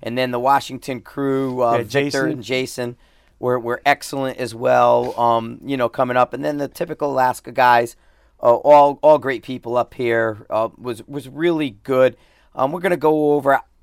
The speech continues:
Speaker 1: I got to fly in a biplane.
Speaker 2: Yeah, you did.
Speaker 1: Dude.
Speaker 2: Yeah,
Speaker 1: Uh,
Speaker 2: Wednesday, we, Wednesday, uh, after P R, first P R two, we took the day off, and, uh, James Drayton and Jeff Perrin, who's also a student of ours,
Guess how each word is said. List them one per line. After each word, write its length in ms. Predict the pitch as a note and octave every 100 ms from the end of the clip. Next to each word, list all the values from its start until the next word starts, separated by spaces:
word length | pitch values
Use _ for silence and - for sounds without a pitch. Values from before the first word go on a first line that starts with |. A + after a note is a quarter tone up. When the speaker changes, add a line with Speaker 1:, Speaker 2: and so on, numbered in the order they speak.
| _
Speaker 1:
I 100 | D#3
got 140 | D#3+ D3
to 80 | -
fly 220 | B2 A#2+
in 80 | G#2
a 20 |
biplane. 560 | A#2 B2+ - G2+ G2+ _ _ _ -
Speaker 2:
Yeah, 140 | A#2+
you 160 | A#2 G2+
did. 240 | G2 F#2+ _ _ _ -
Speaker 1:
Dude. 240 | F#2 B2+ - _ _
Speaker 2:
Yeah, 180 | - B2
Speaker 1:
Uh, 120 | B2+
Speaker 2:
Wednesday, 240 | F3 D#3 F#3
we, 140 | F3+
Wednesday, 560 | D#3 F#3 F3+ G3 F#3+ E3+
uh, 80 | D#3+
after 520 | D#3+ D#3 E3+ - E3
P 200 | - F3
R, 240 | E3 C#3+
first 300 | _ G3 F#3
P 100 | -
R 140 | E3 D3
two, 240 | - E3+
we 100 | D#3
took 180 | - D3
the 60 | C3
day 200 | C#3 C#3+
off, 340 | C#3+ C#3+ - _ _ _ _ _
and, 300 | C#3 B2+ B2
uh, 140 | B2+ A#2
James 280 | D3 D3+
Drayton 460 | B2 D3+ D#3 D3+ D3+ _ _ _ _ -
and 240 | B2+ A#2
Jeff 240 | D3+ D3+ -
Perrin, 320 | D#3+ D#3 D3+
who's 220 | C#3+ A#2+
also 260 | C#3 C#3 D3
a 60 |
student 300 | - D#3+ C#3+
of 80 | C3+
ours, 420 | C#3+ C#3 C#3+ -